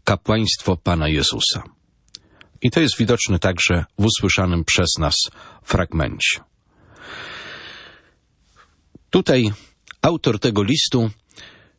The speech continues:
ukazuje przede wsz-, w, w pierwszej części, kim jest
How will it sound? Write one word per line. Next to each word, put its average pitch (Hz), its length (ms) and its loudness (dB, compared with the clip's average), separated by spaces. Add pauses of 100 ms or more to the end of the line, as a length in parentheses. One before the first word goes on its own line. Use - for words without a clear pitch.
(320)
ukazuje 110 440 2
przede 123 280 2
wsz-, - 240 -2
w, - 220 -2
w - 60 -16
pierwszej 135 420 0
części, 131 560 2 (920)
kim 160 240 2
jest - 360 0